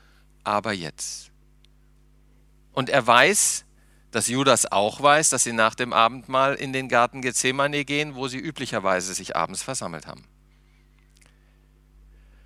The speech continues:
Und dann kommt die Verhaftung selbst. Jesus hätte fliehen können, Jesus hätte weggehen können,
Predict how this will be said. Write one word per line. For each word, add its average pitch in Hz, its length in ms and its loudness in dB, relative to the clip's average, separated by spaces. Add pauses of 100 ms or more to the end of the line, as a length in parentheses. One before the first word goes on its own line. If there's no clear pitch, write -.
(960)
Und 175 160 0
dann 202 140 4
kommt 254 240 2
die 240 120 0
Verhaftung 180 540 4
selbst. 143 460 4
Jesus 156 320 0
hätte 220 180 -2
fliehen 285 340 -6
können, 120 240 -6
Jesus 180 260 0
hätte 320 220 0
weggehen 202 340 0
können, 80 260 -6